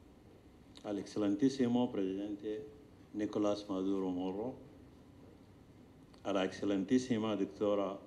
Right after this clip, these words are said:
Delcy Rodríguez, al excelentísimo canciller Jorge Ariaza, al excelentísimo profesor Reinaldo Bolívar,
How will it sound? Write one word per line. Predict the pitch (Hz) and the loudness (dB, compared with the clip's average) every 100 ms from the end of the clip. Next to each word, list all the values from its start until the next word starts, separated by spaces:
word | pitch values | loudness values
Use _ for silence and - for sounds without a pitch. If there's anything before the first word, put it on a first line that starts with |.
| - 101 | -14 -2
Delcy | 110 107 - | 0 0 -2
Rodríguez, | 95 92 101 107 117 127 - - - - - - - - - - - - | -4 -2 0 -2 -2 -4 -6 -16 -20 -20 -20 -20 -20 -20 -20 -20 -20 -16
al | 104 92 | -6 -6
excelentísimo | 87 - 98 92 123 120 107 101 98 | -4 -2 0 2 0 0 -2 -2 -2
canciller | 92 85 - 98 | -2 -2 -2 -2
Jorge | 92 - 101 - 95 92 - - - - | -2 -2 -2 -2 -4 -6 -8 -18 -20 -12
Ariaza, | 95 95 104 101 123 131 - - - - - - - - - - - | -4 -2 -2 -4 -6 -8 -14 -20 -20 -20 -20 -20 -20 -20 -20 -20 -10
al | 107 | -4
excelentísimo | 95 - 104 98 127 127 107 107 | -4 -2 -2 0 -2 -2 -4 -4
profesor | - 98 - - 107 101 | -4 -6 -4 -4 -2 0
Reinaldo | 98 95 92 92 | -2 -2 -4 -6
Bolívar, | 90 90 90 87 | -4 -4 -4 -6